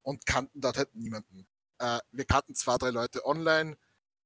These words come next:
äh, wie die Volkenstahl, also wie Anna von Volkenstahl und Basti. Und wir kannten, ähm, also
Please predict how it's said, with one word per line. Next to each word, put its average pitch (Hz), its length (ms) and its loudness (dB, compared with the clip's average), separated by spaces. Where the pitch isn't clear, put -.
äh, 135 260 0
wie 131 100 -6
die 120 100 -8
Volkenstahl, 147 720 0
also 113 160 -10
wie 120 140 -4
Anna 127 420 -4
von 123 140 -18
Volkenstahl 139 480 -4
und 120 100 -12
Basti. 143 420 -2
Und 120 180 -10
wir 131 80 -2
kannten, 123 840 -4
ähm, 107 440 -10
also 117 240 -4